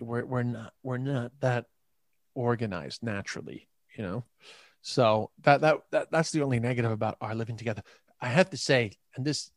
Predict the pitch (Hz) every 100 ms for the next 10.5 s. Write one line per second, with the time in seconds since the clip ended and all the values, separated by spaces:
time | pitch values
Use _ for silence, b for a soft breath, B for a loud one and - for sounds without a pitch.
0 | _ 131 - - 139 135 123 - 151 127
1 | 120 - - - - 165 139 113 - -
2 | - _ _ _ _ _ _ 143 120 -
3 | _ _ _ _ _ _ _ _ - 127
4 | 160 175 160 139 127 - 131 131 - 127
5 | 120 131 123 - - B B B - 120
6 | 120 - 139 135 117 113 110 - 165 135
7 | - 740 B B B B B B B B
8 | B _ _ _ 147 147 143 - _ 139
9 | 131 170 156 - 143 127 - - 165 135
10 | 127 147 120 90